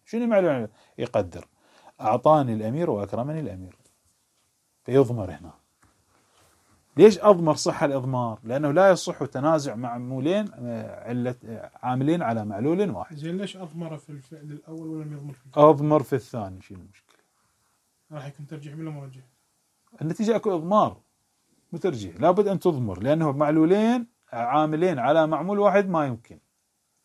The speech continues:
Speaker 1: نجي ننتصر للفراء. شنو ليش ما يمكن؟ إذا كان ما أداها ما واحد.
Speaker 2: قياسا بالتكوينات.
Speaker 1: قياس التكوينات، وهذا لا يصح.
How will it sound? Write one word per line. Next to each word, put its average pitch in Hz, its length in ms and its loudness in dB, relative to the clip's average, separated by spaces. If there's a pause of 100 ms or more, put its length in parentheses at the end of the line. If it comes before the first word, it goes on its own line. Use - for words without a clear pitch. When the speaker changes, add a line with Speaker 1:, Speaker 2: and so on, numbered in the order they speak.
(360)
Speaker 1:
نجي 165 360 -2 (260)
ننتصر 160 400 -4
للفراء. 147 540 0 (320)
شنو 226 180 -2
ليش 214 200 2
ما 156 140 -2
يمكن؟ 127 260 -8 (420)
إذا 135 180 4
كان 131 240 -2
ما 127 120 -2
أداها 110 300 -2
ما 104 180 -6
واحد. 101 160 -12 (1400)
Speaker 2:
قياسا 170 300 -12
بالتكوينات. 139 480 -18 (540)
Speaker 1:
قياس 117 360 0
التكوينات، 110 400 -8
وهذا 160 220 -2
لا 147 100 -2
يصح. - 400 -12